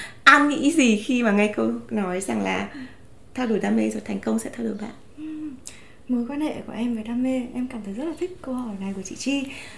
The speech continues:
Speaker 2: Mối quan hệ của em với đam mê thì em nghĩ là khi em còn, còn nhỏ, ờ, cho đến trước khi em đi sang Pháp du học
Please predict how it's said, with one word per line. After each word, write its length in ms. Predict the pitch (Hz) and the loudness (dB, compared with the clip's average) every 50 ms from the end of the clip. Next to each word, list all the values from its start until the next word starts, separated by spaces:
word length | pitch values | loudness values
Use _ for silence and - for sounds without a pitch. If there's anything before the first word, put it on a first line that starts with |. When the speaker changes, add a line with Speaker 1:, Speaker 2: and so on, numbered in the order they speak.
| - - | 0 4
Speaker 2:
Mối 160 | 240 240 247 | 4 6 6
quan 140 | 247 302 320 | 4 4 4
hệ 140 | 320 320 - | 4 2 2
của 80 | - - | 0 -2
em 240 | - 233 254 262 254 | 0 2 4 4 4
với 100 | 226 214 | 4 4
đam 220 | 202 247 262 269 | 4 4 4 4
mê 320 | 277 277 277 269 269 262 262 | 4 4 2 2 2 2 0
thì 60 | 233 | 0
em 240 | 190 - 220 240 240 | 0 2 2 2 4
nghĩ 180 | 240 233 - 247 | 2 2 0 -2
là 440 | 269 277 254 220 202 190 180 185 - - | -2 -2 -2 -2 -2 -4 -6 -6 -10 -10
khi 340 | - - 262 254 254 240 | -4 0 2 2 2 2
em 280 | 233 - - 233 233 233 | 0 0 0 0 0 0
còn, 220 | 240 233 214 202 190 185 180 180 175 175 175 175 170 170 - - - - - - - | 0 0 -2 -2 -2 -4 -6 -6 -6 -6 -6 -6 -8 -8 -10 -14 -18 -20 -18 -14 -10
còn 220 | - 196 190 185 | -6 -6 -4 -2
nhỏ, 300 | 196 202 190 175 165 156 - - - - - - - - - | -2 -2 -2 -2 -6 -8 -10 -14 -18 -20 -20 -20 -20 -14 -10
ờ, 380 | - 196 196 190 185 185 185 185 185 185 | -6 -6 -4 -4 -6 -8 -8 -10 -12 -12
cho 220 | - - 240 233 233 | -6 -4 -2 0 0
đến 320 | 220 190 185 190 196 208 220 | 0 0 -2 -2 -2 -4 -4
trước 260 | - - 330 359 359 - | -2 -2 -2 -2 -2 -4
khi 320 | - 294 277 269 269 254 | -6 -4 -4 -2 -2 -2
em 300 | - - 226 233 226 240 | -2 0 0 2 2 2
đi 160 | 247 240 226 | 2 2 0
sang 160 | 226 240 233 | 0 -2 -2
Pháp 260 | 233 262 277 302 320 - - - - - | -2 0 -2 -2 -2 -4 -8 -16 -20 -10
du 100 | - 247 | -6 -4
học 260 | 240 233 240 220 233 | 0 0 0 0 -2